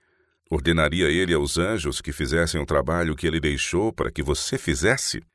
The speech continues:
Deus não age dessa maneira. Ele espera que sigamos a luz que nos deu em sua palavra.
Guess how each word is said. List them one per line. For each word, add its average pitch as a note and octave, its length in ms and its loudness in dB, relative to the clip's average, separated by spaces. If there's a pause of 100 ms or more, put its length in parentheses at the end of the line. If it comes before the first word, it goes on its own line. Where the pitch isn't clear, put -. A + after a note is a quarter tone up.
(640)
Deus F2+ 320 0
não F#2 260 -2
age G#2+ 300 0
dessa D#2+ 300 -2
maneira. A1 500 -4 (380)
Ele C2+ 160 0
espera D2 440 -2
que D2 120 -4
sigamos D2+ 480 0
a B1+ 80 2
luz E2 400 -2
que F2 120 -2
nos E2 200 -2
deu F2 340 0
em - 80 -8
sua B1 220 -2
palavra. G#1+ 640 -4